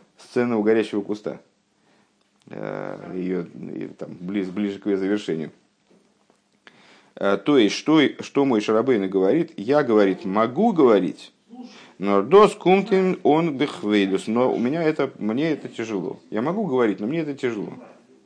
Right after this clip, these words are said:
Машенькин орал с фасаем, что не так, орал с фасаем, переводить уже не будем. Э, тайч Раши, э,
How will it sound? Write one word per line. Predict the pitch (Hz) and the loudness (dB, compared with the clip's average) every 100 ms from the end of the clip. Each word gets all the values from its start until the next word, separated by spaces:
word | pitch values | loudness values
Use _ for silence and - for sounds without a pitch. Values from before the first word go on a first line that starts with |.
| _ _ _ - - - | _ _ _ -20 -20 -2
Машенькин | 131 180 180 131 123 127 | 4 6 6 2 2 0
орал | 127 123 | 2 2
с | 120 | 0
фасаем, | - 117 - 156 131 123 | -4 -4 -2 -2 -2 -4
что | - 165 | -2 0
не | 143 120 | 0 -2
так, | - 101 120 123 | 0 0 0 0
орал | 123 117 107 | 2 2 0
с | |
фасаем, | - 104 - 71 78 90 160 _ _ _ - - _ - | 0 -2 -2 -6 -6 -8 -12 _ _ _ -20 -20 _ -6
переводить | 95 92 90 | 0 0 -2
уже | - 90 | -6 -6
не | 90 | -6
будем. | 135 165 160 - - _ | -4 -6 -8 -14 -20 _
Э, | - 104 101 101 | 2 4 4 4
тайч | 165 147 - - | 4 4 2 2
Раши, | 104 87 90 - 156 208 208 _ _ - - _ - | 4 2 0 -2 -2 -2 -6 _ _ -20 -20 _ -8
э, | - 107 104 104 104 | 0 2 4 4 2